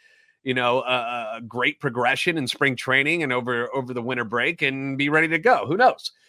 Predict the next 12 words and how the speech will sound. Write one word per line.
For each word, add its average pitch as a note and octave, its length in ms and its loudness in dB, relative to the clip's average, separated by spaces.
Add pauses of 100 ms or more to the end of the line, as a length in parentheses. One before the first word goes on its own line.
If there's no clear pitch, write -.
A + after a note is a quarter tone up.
(220)
You B2+ 160 -4
certainly F3 320 2
hope D#3+ 200 4
for D#3+ 60 0
progress D#3+ 540 4
from D3+ 320 2
a, C3+ 320 0
a C#3 80 -2
guy C#3+ 160 2
like D3 240 0
Matthew D#3 260 0
Liberatore E3+ 520 2